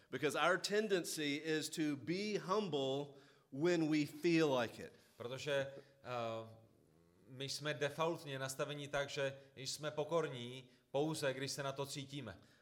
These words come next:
Speaker 1: Uh, I'm in a great mood this morning. I had good rest last, last night. I feel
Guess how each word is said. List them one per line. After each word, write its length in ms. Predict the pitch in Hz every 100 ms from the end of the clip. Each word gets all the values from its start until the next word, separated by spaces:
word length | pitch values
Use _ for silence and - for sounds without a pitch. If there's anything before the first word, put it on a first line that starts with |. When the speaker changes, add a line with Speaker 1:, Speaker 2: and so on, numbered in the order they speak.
| -
Speaker 1:
Uh, 260 | 113 120
I'm 100 | 147
in 80 | 143
a 20 |
great 460 | 120 123 127 156 156
mood 280 | 143 151 135
this 160 | 143
morning. 420 | 139 131 135 135
I 40 | 123
had 180 | 123 113
good 180 | 113 147 127
rest 300 | 131 135 135
last, 320 | 135 127 -
last 360 | 131 123 127 -
night. 260 | 123 127 123
I 160 | 127
feel 800 | 127 - - 175 180 143 127 123